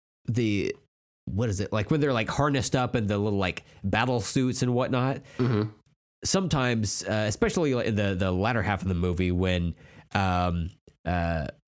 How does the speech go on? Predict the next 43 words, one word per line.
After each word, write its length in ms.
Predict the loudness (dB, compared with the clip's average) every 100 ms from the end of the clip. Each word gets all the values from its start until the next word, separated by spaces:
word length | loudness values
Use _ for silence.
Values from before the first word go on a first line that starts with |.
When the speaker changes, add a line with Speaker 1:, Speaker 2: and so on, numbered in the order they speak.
| _ -6
Speaker 1:
fucking 380 | -4 -2 -2 -4 -8 _ _ _ _ _ -2
Milquetoast 540 | 0 -2 0 0 0
McGillicuddy 800 | 0 0 0 0 2 2 2 0
and, 400 | 2 2 2 0
uh, 340 | 0 0 0 -2 -2 -2 0 -2 -2 -2 -4
<laughs> 800 | 0 -2 -2 -2 -2 0 0 2
and, 160 | 2
uh, 60 | 2
what's 160 | 2
her 60 | 2
name? 140 | 2 2
Mora 440 | 2 2 2 0 -4 -4
or 100 | 0
M-, 440 | 0 -2 -6 -10 -10 -4
Mori? 500 | 0 2 2 0 -4 -10 _ _ -6
Uh, 320 | -2 0 0 0
Mori 140 | 4 6
Speaker 2:
Uh, 100 | 6
Mako 300 | 6 6 4
Speaker 1:
Povich? 80 | 4
Speaker 2:
Mora. 340 | 4 2 2
Yeah, 200 | 2 2
Mori. 240 | 4 4 4
Speaker 1:
Yeah, 200 | 4 2
yeah. 260 | 2 0 -2 0
Speaker 2:
Mm-hmm. 500 | 2 2 0 -2 -2
Speaker 1:
Uh, 180 | 0 0
when 180 | 0 0
they 240 | 2 0
team 240 | 0 0 0
up, 180 | 0 -4 -14 -20 -20 -10 -2
because 340 | 0 2 0 0
their 240 | 0 2
suits 320 | 2 0 0
are 100 | 0
the 80 | 0
same 200 | 0 0
color 220 | 0 0 0
as, 200 | -2 -2
like, 140 | -2
the 80 | 0
background, 720 | 2 2 4 4 6 6
Speaker 2:
Mm. 40 | 4